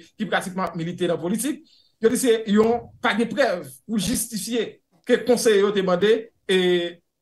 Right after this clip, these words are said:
et, et conseil président, pré-, pré-, président et, et, et B N C à l'argent vrai. C'est un coup d'état classique. Et Blaise, il semblait. Mais kounye a, est-ce qu'on compte qui ça qui problème, non?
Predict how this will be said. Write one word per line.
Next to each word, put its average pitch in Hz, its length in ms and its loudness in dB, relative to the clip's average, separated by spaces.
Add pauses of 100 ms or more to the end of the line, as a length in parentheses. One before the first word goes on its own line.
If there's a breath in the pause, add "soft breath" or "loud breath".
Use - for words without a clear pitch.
(180)
et, 196 300 0
et 180 80 -6
conseil 180 480 -2
président, 190 480 -4
pré-, 175 160 -6
pré-, 175 140 -8
président 180 400 -2 (100)
et, 175 60 0
et, 170 460 -4
et 147 120 -10 (100)
B 180 80 0
N 185 140 2
C 180 100 -4
à 160 60 0
l'argent 156 320 -4
vrai. 202 260 -2 (920)
C'est 240 280 0
un 202 140 0
coup 226 140 -4
d'état 185 220 -2
classique. 151 460 -8 (100)
Et 196 260 -4
Blaise, 180 440 0
il 185 120 -2
semblait. 247 520 -2 (420)
Mais 254 160 2
kounye 254 360 2
a, 302 220 0 (1040)
est-ce 370 200 -2
qu'on 427 100 -8
compte 392 140 -10
qui 392 80 -8
ça 349 160 -2
qui 240 100 -10
problème, 185 320 -2
non? 233 220 -4